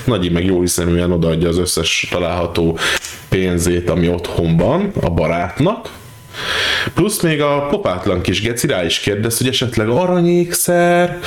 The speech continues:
van-e otthon, vagy, vagy az ékszereink nincsenek otthon, hogy azt akkor gyorsan beváltom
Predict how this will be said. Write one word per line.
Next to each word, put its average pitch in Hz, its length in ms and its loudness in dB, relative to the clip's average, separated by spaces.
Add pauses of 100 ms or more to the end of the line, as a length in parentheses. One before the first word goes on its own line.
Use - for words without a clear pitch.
(280)
van-e 156 260 2
otthon, 151 680 2
vagy, 113 160 2 (380)
vagy 113 180 2
az 123 200 2
ékszereink 165 480 2
nincsenek 160 400 2
otthon, 151 240 0
hogy 123 80 4
azt - 160 0
akkor 123 160 0
gyorsan 143 480 2
beváltom 123 680 2